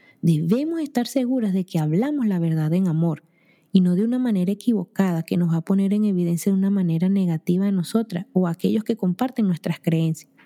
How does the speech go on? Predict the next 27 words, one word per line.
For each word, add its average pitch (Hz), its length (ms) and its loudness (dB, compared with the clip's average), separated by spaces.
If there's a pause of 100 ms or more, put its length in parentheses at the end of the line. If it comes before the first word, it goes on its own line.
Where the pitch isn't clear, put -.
(840)
Así - 240 0
tal 214 180 -2
como 233 240 -2
lo 214 100 0
dice 208 480 0
la 185 120 0
palabra 175 360 0
de 214 60 2
Dios 170 160 -2
en 208 140 0
Efesios 185 520 -2
cuatro 196 520 -2
quince, 247 500 -4 (140)
y 190 80 4
leo 165 200 2
también 175 300 0
para 185 200 -2
ustedes. 202 440 -2 (680)
Dice 185 340 0
así, 214 360 -4 (1120)
"En 190 220 2
cambio, 185 640 -2 (320)
hablaremos 202 560 0
la 247 160 0
verdad 185 320 -2
con 196 260 0
amor, 160 440 -2